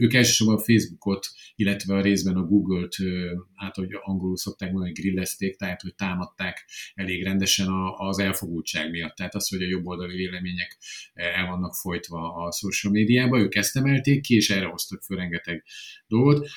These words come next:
Ami, ami nekem tetszett az Amazonnál, a Bezosnak a válasza, az érdekes volt, amikor azt mondta, hogy,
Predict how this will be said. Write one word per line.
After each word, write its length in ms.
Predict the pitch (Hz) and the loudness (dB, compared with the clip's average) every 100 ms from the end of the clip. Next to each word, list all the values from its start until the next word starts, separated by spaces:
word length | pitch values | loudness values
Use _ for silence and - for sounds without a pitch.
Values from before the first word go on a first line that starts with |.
| - _ - | -18 _ 4
Ami, 400 | 160 160 143 143 | 10 12 12 8
ami 260 | 147 143 | 8 10
nekem 360 | 127 117 123 117 | 8 8 8 6
tetszett 400 | 127 120 123 117 | 6 4 2 4
az 120 | 113 | 4
Amazonnál, 540 | 120 117 104 110 107 104 | 8 8 10 8 8 6
a 60 | |
Bezosnak 480 | 104 107 107 - - | 6 6 4 0 -2
a 80 | 104 | 2
válasza, 460 | 107 107 110 110 | 4 4 4 4
az 120 | 107 107 | 4 6
érdekes 420 | 104 101 95 - | 4 4 0 2
volt, 220 | 101 101 | 2 2
amikor 280 | 101 98 104 | 0 2 0
azt 220 | 104 - | 0 -2
mondta, 220 | 98 - | -4 -2
hogy, 280 | 95 98 | 2 2